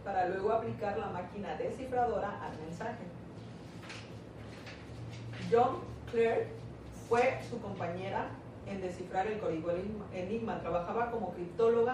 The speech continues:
a pesar de su condición de mujer. Se hicieron grandes amigos hasta el punto de que Turing le pidió matrimonio, pero el matemático se lo pensó y acabó rompiendo el compromiso. Continuar siendo grandes amigos.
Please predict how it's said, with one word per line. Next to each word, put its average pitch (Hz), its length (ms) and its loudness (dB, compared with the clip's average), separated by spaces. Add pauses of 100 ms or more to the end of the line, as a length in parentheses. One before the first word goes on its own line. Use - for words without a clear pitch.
(140)
a 202 100 -6
pesar 196 420 -2
de 254 160 4
su 226 180 -8
condición 185 500 -6
de 240 80 0
mujer. 233 480 -2
Se - 80 -6
hicieron 196 340 -4
grandes 165 300 -6
amigos 202 440 -2
hasta - 340 -4
el 156 80 -2
punto 202 420 -2
de 175 140 -2
que 170 100 -2
Turing 175 440 -2
le 185 100 -4
pidió 165 280 -2
matrimonio, 208 600 0 (420)
pero 214 180 2
el 202 60 0
matemático 202 840 2
se 190 120 -4
lo 180 160 0
pensó 180 340 -2
y 247 100 2
acabó 175 260 0
rompiendo 190 360 -4
el 190 60 -6
compromiso. 165 480 -6 (520)
Continuar 170 440 -4
siendo 175 260 -4
grandes 151 320 -6
amigos. 214 320 -2